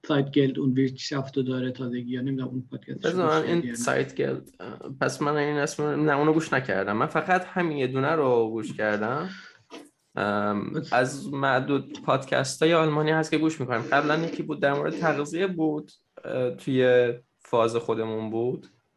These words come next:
Speaker 2: یعنی فاز خودم، اه، و اونو دنبال می‌کردم، ولی خب کیفیت اینا، کار اینا خیلی بهتر و خیلی فازشون رو بیشتر دوست دارم، چون دیگه خب دیگه فاز بیت کوینی هم خودت آشنا هستی و احتمالاً همین که
Speaker 1: مهم.
Speaker 2: دوتامون به بیت کوین علاقه داریم یه سری اشتراکات همین جوری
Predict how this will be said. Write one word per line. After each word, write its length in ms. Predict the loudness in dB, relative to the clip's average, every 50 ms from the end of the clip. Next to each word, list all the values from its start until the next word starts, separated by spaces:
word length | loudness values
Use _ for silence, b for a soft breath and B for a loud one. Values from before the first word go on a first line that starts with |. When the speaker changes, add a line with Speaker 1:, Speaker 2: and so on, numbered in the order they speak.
| b b b b b b b b b -6
Speaker 2:
یعنی 160 | -4 -4 -4
فاز 320 | -4 -2 -2 -2 0 0
خودم، 500 | -2 -4 -2 -2 -2 -2 -4 -6 -8 -14 -18 -20 B B B B B B B B -2
اه، 200 | 0 2 2 0
و 260 | 0 -4 -6 -2 0 2 4 4 2 2 0 -2
اونو 200 | -2 -2 0 2
دنبال 440 | 2 2 2 4 4 2 2 2 2
می‌کردم، 520 | 0 -2 -2 -2 -2 -2 0 -2 -2 0
ولی 160 | 0 -2 -2 -2
خب 200 | -4 -8 -6 -2
کیفیت 360 | -2 -2 0 -2 -4 -2 0
اینا، 360 | -2 -2 0 -2 -2 -4 -6
کار 220 | -4 -2 -2 -2 -2
اینا 240 | -2 -4 -4 -6 -6
خیلی 280 | -2 -2 -2 -2 0
بهتر 460 | 0 2 0 0 0 0 0 2 2
و 120 | 2 0 -2
خیلی 300 | -4 -4 -4 -4 -4 -6
فازشون 540 | 0 2 4 4 4 2 -2 -6 -4 -4 -4
رو 60 | -4
بیشتر 340 | -4 -8 -6 -4 -4 -4 -4
دوست 280 | -6 -10 -14 -8 -4
دارم، 260 | -4 -4 -4 -4 -8
چون 260 | -10 -6 -6 -4 -2 -2
دیگه 440 | -4 -2 0 0 0 0 -2 -6 -12 _ _ _ b b b b b b _
خب 160 | -6 -4 -2
دیگه 160 | -2 -2 -2 -2
فاز 280 | 0 2 2 2 2
بیت 220 | -2 -4 -6 -10 -4
کوینی 320 | 0 0 2 2 2 0
هم 300 | 0 -2 -2 -4 -8 -10 _ _ _
خودت 260 | -4 0 0 0 2
آشنا 360 | 2 2 2 0 0 -2 -2 -2
هستی 420 | -2 -4 -4 -6 -4 -2 0 2
و 60 | 4
احتمالاً 560 | 2 2 2 2 0 2 2 2 2 2 0
همین 420 | 0 0 0 0 0 2 6 8 8
که 60 | 8
Speaker 1:
مهم. 100 | 8 8
Speaker 2:
دوتامون 380 | 6 4 4 2 0 -2 -2 -2
به 100 | 0 0
بیت 200 | -2 -4 -4 -4
کوین 180 | -2 -2 0
علاقه 320 | 0 0 0 -2 -2 -2 -2
داریم 220 | -2 0 0 -2
یه 60 | -4
سری 260 | -4 -4 -4 -2 -2
اشتراکات 600 | -2 -4 -2 0 2 2 2 2 0 -2 0 0
همین 360 | 0 -2 0 -2 0 -2 -2 -2
جوری 420 | -2 0 0 0 -2 -4 -6 -12